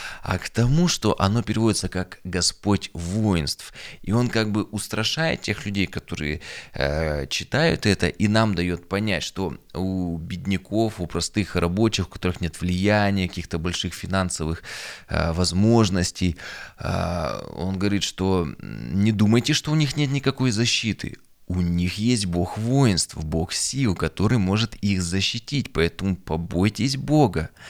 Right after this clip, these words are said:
как бы Он не воздал вам за ваши такие поступки.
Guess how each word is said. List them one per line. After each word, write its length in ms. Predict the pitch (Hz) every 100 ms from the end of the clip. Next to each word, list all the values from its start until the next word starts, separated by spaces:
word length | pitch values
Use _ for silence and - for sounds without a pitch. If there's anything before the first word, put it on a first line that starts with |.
| - -
как 220 | - 87 82
бы 100 | 92
Он 240 | 107 -
не 160 | 92 95
воздал 500 | 92 104 117 131 135
вам 300 | 104 82 57 - - - - - -
за 220 | 85 98
ваши 440 | 98 85 - 87 - _ - -
такие 320 | 95 - 85
поступки. 720 | 73 101 101 - 101 - -